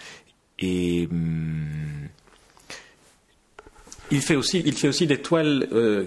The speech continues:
Speaker 2: qui ne sont pas des flip charts. Il fait aussi des toiles, euh, traditionnelles où là, il a un univers qui est, qui est, qui est très di-, c'est, c'est ce qui est étonnant dans cette exposition, c'est que ce qu'il fait avec vous sur les mêmes toiles et ce qu'il fait lui seul sont quand même deux univers qui sont, qui sont fort différents.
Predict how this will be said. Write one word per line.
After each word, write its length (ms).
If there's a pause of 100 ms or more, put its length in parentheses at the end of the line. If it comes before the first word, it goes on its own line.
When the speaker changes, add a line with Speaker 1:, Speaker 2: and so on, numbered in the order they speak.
Speaker 2:
qui 100
ne 40
sont 140
pas 340
des 120
flip 240
charts. 240
Il 60
fait 100
aussi 220
des 100
toiles, 340 (380)
euh, 180
traditionnelles 680
où 80
là, 200 (260)
il 180
a 20
un 80
univers 520
qui 100
est, 160
qui 100
est, 240
qui 80
est 20
très 160
di-, 140
c'est, 320
c'est 140
ce 80
qui 80
est 100
étonnant 320
dans 60
cette 180
exposition, 480
c'est 140
que 160 (320)
ce 180
qu'il 240
fait 520 (100)
avec 260
vous 300
sur 160
les 80
mêmes 240
toiles 320 (320)
et 100
ce 120
qu'il 200
fait 320
lui 300
seul 500
sont 260
quand 140
même 140
deux 180
univers 460
qui 100
sont, 380 (240)
qui 100
sont 160
fort 240
différents. 420